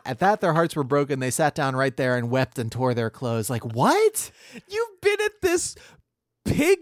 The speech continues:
Speaker 2: witch's house for a year.
Speaker 1: For a whole year. Like, not, it doesn't seem like you're in that much of a hurry to go home, but then you gotta go a little bit out of your way to go to Hades and talk to some dead
Speaker 2: I
Speaker 1: people. And I
Speaker 2: mean,
Speaker 1: was like, "Oh, no."
Speaker 2: <laughs>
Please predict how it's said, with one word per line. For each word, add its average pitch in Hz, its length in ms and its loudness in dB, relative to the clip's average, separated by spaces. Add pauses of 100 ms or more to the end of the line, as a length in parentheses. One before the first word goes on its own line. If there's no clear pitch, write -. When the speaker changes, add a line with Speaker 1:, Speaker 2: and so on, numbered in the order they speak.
Speaker 2:
witch's 233 520 2
house 240 480 2
for 254 200 -2
a 247 80 -2
year. 226 680 0 (140)
Speaker 1:
For 254 160 2
a 247 60 4
whole 339 300 6
year. 330 340 4
Like, 233 220 2
not, 208 580 -6
it 214 160 -6
doesn't 294 340 2
seem 262 340 0
like 220 220 0
you're 208 380 2 (420)
in 170 180 0
that 180 200 -2
much 185 220 -4
of 165 60 -4
a 165 100 0
hurry 180 240 2
to 190 80 2
go 175 180 2
home, 190 220 0
but 156 120 -2
then 175 140 -2
you 170 100 -2
gotta 156 240 2
go 143 380 4
a 135 80 -2
little 127 340 2
bit 156 200 2
out 165 160 4
of 160 60 0
your 165 180 0
way 180 200 0
to 139 80 4
go 143 160 4
to 139 80 4
Hades 147 420 2
and 117 80 0
talk 143 200 0
to 143 60 -8
some 135 160 -2
dead 139 260 0
Speaker 2:
I 208 80 2
Speaker 1:
people. 233 160 -2
And 247 40 0
I - 20 0
Speaker 2:
mean, 131 80 0
Speaker 1:
was 139 100 -2
like, 156 200 2
"Oh, 226 260 8
no." 311 880 6
Speaker 2:
<laughs> - 160 -2